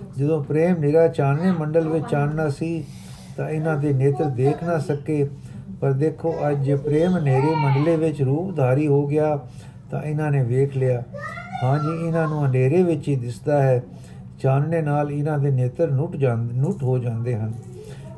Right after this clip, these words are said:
ਲੋ, ਪ੍ਰਭ ਦੀ ਆਇਸ ਵਿੱਚ ਆਇਆ ਪ੍ਰੇਮ ਹੁਣ ਰੂਪਧਾਰੀ ਹੋ ਕੇ ਇਨਾਮਧਾਰੀ ਵੀ ਹੋ ਗਿਆ। ਲੋਕੀ ਗੋਬਿੰਦ ਸਿੰਘ ਆਖਦੇ ਹਨ।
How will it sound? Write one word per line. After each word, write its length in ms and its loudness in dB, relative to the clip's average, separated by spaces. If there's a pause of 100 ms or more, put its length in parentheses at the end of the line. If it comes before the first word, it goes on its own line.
ਲੋ, 180 4
ਪ੍ਰਭ 340 0
ਦੀ 140 2
ਆਇਸ 380 6
ਵਿੱਚ 220 -4
ਆਇਆ 340 4
ਪ੍ਰੇਮ 420 2
ਹੁਣ 300 2
ਰੂਪਧਾਰੀ 600 2
ਹੋ 180 2
ਕੇ 420 0 (440)
ਇਨਾਮਧਾਰੀ 640 4
ਵੀ 160 4
ਹੋ 180 4
ਗਿਆ। 380 4 (420)
ਲੋਕੀ 320 4
ਗੋਬਿੰਦ 400 4
ਸਿੰਘ 240 2
ਆਖਦੇ 380 2
ਹਨ। 260 2